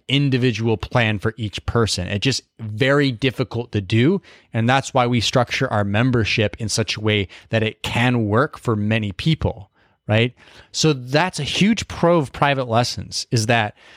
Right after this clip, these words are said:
you're able to have access to someone who can give you that individualized support, who can give you a great pathway forward based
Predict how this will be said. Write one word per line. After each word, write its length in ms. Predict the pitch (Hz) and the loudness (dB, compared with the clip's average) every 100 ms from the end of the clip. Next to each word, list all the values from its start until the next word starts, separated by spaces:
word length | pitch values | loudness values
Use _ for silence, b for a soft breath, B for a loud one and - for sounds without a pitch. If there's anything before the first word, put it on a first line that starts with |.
| B B - | B B -6
you're 300 | 117 151 - | 0 0 0
able 440 | 117 127 139 160 156 | -2 0 2 2 0
to 560 | - 156 135 127 120 - _ _ | 0 0 2 0 -2 -8 _ _
have 480 | - - 131 143 156 | -12 -4 0 0 -2
access 580 | 123 117 113 - 123 - | -2 -4 -2 0 0 0
to 80 | 123 | 0
someone 480 | - 123 113 113 104 | 0 2 2 0 0
who 240 | 98 135 | 0 0
can 400 | 123 120 110 104 | 0 -2 -4 -6
give 320 | 104 123 120 | 0 0 2
you 300 | 113 117 110 | 0 0 0
that 160 | 104 107 | -2 -4
individualized 840 | 113 110 104 104 101 107 101 98 92 | -2 -2 -2 -2 0 0 2 0 0
support, 580 | 95 - - 104 - - B B B | -2 -4 0 0 -2 -12 B B B
who 140 | 127 | 0
can 260 | - 123 123 110 | 2 -2 -2 -2
give 260 | 123 131 | 0 0
you 300 | 113 120 117 - | 0 0 0 -2
a 100 | 110 | -6
great 500 | - 123 127 131 - | -2 2 2 0 0
pathway 500 | 131 117 - 117 104 | 0 0 0 0 0
forward 480 | - 214 151 127 - B B 113 104 | 2 2 4 2 -2 B B -14 -2
based 400 | 147 180 - - | 0 2 0 -4